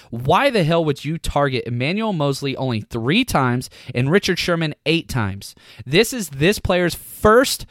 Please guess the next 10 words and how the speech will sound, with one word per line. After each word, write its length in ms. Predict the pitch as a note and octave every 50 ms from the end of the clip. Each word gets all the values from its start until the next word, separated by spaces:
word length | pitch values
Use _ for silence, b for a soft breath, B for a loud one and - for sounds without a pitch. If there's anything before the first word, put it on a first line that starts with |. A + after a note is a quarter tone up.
| b b b
start 520 | - - - - - G3+ F#3+ G3 G#3 G3
in 220 | - D#3+ D#3+ D#3 D3
his 260 | B2+ B2 D#3+ D3+ C#3+
entire 580 | - D#3 D3+ D3 - - - G3 B3+ D#4 D#4+ D#4
career 460 | - - C4 B3 A3+ E3+ C#3 C3+ C#3
as 140 | C#3 C3+ -
an 80 | C#3+
undrafted 420 | D3+ F3 F#3 - G3 G3+ - A3 G3
free 220 | - G3 G3+ F#3+
agent, 280 | D#3 C3 B2 C3 B2